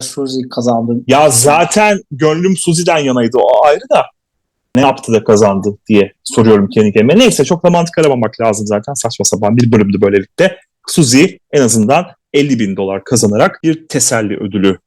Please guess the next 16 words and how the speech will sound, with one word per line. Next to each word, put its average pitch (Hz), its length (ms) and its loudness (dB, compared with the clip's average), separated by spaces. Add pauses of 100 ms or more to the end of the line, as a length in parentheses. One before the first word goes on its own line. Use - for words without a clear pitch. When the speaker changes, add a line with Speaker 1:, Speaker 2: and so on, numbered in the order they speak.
Speaker 2:
bulmuş 170 320 2
oldu. 180 360 4 (240)
Haftaya 202 420 0
büyük 175 180 -4
final, 143 260 0
kraliçemizi 143 720 -6 (200)
taçlandırıyoruz 113 920 0
ve 147 200 2
sezona 117 500 -2 (100)
hoşça 123 260 -12
kal 139 220 0 (280)
diyoruz. 120 420 0 (460)
O 175 140 0
halde 165 300 0
bu 185 140 0
kısa 151 380 -4